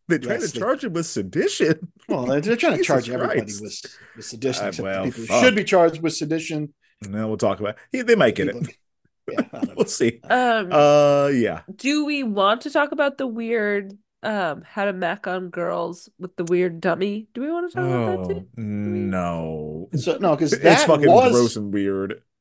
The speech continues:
Speaker 2: that was a fever dream, right? 'Cause they beca-, the, the dummy became real people,
Speaker 1: That,
Speaker 2: and then
Speaker 1: yes.
Speaker 2: back
Speaker 1: The
Speaker 2: and
Speaker 1: dummy
Speaker 2: forth.
Speaker 1: became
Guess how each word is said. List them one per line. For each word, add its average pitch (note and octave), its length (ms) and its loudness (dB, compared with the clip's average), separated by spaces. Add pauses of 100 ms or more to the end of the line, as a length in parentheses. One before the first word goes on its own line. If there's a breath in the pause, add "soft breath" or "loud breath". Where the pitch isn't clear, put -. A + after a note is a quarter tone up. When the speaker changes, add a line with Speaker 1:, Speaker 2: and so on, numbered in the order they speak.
(100)
Speaker 2:
that A#3+ 260 2
was F3+ 280 4
a D3+ 60 -4
fever F#3 340 -4
dream, C#3 300 -6
right? D3 160 -4
'Cause C3 140 -10
they D#3 120 0
beca-, D#3 380 -4
the, D3+ 140 2
the C#3 160 -4
dummy F3 240 0
became D#3+ 400 -6
real D#3 160 0
people, D#3 320 -2
Speaker 1:
That, C#3 220 6
Speaker 2:
and C3+ 80 -4
then - 20 0
Speaker 1:
yes. A2+ 460 0
Speaker 2:
back C#3+ 120 -8
Speaker 1:
The - 60 0
Speaker 2:
and A#2 80 -2
Speaker 1:
dummy E3 220 4
Speaker 2:
forth. E3 180 4
Speaker 1:
became C3 640 -8